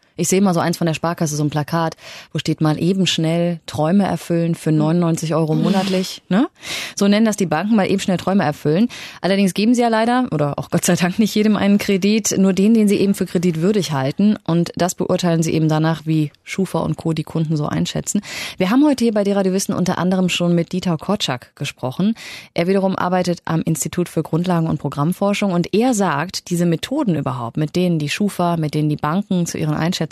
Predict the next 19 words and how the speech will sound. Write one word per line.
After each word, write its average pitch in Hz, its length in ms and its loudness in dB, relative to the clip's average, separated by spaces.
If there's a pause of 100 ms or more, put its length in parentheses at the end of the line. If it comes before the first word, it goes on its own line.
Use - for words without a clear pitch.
(160)
kommen, 156 240 -4 (460)
die 180 80 2
sind 247 160 4
nicht 285 180 2
praxistauglich. - 800 -6
Und 170 80 -2
er 170 100 -2
hat - 240 -4
an 175 120 -2
seinem 190 260 2
Institut 202 480 -2
unter 175 220 -4
anderem 190 240 0
deswegen 180 380 -2
einen 165 120 0
ganz 165 220 -2
praktischen - 480 -6
Test - 280 -12
gemacht. - 460 -10